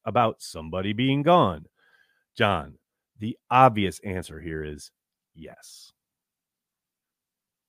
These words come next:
I mean, I can't really expound much more. It's, it's, it's everything. It's a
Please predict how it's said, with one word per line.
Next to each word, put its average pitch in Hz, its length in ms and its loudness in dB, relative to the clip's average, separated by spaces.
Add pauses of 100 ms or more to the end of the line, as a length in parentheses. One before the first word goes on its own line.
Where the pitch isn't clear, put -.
(1040)
I 85 60 -12
mean, 82 140 -10
I 90 60 -2
can't 110 360 2 (100)
really 95 680 2
expound 90 480 -6
much 78 180 -12
more. - 260 -14 (680)
It's, 110 160 -6 (220)
it's, 175 220 0 (180)
it's - 180 -4
everything. 80 320 -6
It's 123 200 0
a 123 40 -8